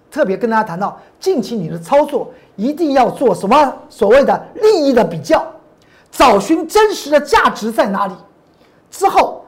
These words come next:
在这样子的位置点，八月二十一号，我们放空新兴电子。那么新兴电子现在台股创新高，我们对新兴电子没有任何的不敬哦。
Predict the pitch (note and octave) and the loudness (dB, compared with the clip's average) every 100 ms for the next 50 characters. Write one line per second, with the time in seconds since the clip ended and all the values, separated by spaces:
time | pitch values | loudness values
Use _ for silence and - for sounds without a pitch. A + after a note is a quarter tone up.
0 | _ D4 C4+ G#4 F#4+ G3 G3+ D4 A3 G#3 | _ -2 0 0 0 0 -2 -2 -2 -4
1 | E3 - D4 D4+ C4+ - B3 A3 C4 A3+ | -4 0 2 2 -2 -2 -6 -6 -4 -4
2 | - - - E3+ A#3+ F4+ A#3+ - C#4 C#4 | -6 -18 -10 -6 -2 0 0 -2 -6 -6
3 | D4 D4 D4+ F3+ - - _ _ _ _ | -6 -2 -2 -2 -8 -20 _ _ _ _
4 | _ - D4+ F#4 F#4 F#4 F#4 G#3 - - | _ -16 -12 -10 -8 -2 0 0 -6 -20
5 | _ _ _ _ _ _ _ _ _ - | _ _ _ _ _ _ _ _ _ -6
6 | E4 C#4+ - C#4+ B3+ E3+ - C#4 G3 C4 | -2 -2 2 0 0 -8 -2 -2 0 -2
7 | C#4 C#4+ - _ _ _ _ _ _ _ | 0 -2 -6 _ _ _ _ _ _ _
8 | _ _ _ _ _ G3+ D4+ F4 - - | _ _ _ _ _ 0 0 0 -10 -20
9 | _ F4 A#3+ C#4+ D#4+ D#4+ C4 - D#3+ E3 | _ -2 -2 -4 -4 0 0 -2 -6 -2
10 | G#3 E4 F4 G#3+ E3 G3+ C#4 - F#3+ G3 | 2 2 2 2 -2 0 0 2 0 0
11 | - - _ _ _ _ _ _ _ _ | -2 -16 _ _ _ _ _ _ _ _
12 | - C4 F4 C4 B3+ | -8 -4 -2 -2 -6